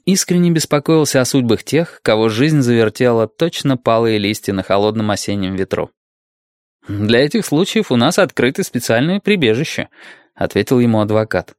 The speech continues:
"Хм, прибежища? В каком смысле?" "Временные приюты, если угодно. Их немного, но все они предоставлены различными благотворителями.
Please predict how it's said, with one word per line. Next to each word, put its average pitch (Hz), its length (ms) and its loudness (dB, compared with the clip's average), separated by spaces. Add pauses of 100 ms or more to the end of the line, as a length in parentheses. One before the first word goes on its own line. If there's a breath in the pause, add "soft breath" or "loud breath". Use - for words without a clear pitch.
(380)
"Хм, 175 300 0 (240)
прибежища? 180 800 2 (340 loud breath)
В - 100 -20
каком - 320 -2
смысле?" - 480 -2 (720)
"Временные 175 520 2
приюты, 131 580 0 (100)
если 98 300 0
угодно. 107 520 0 (220)
Их 220 180 -2
немного, 196 440 2
но 123 260 2
все 196 200 0
они 156 180 2
предоставлены 135 680 0
различными 123 540 0
благотворителями. 117 920 -4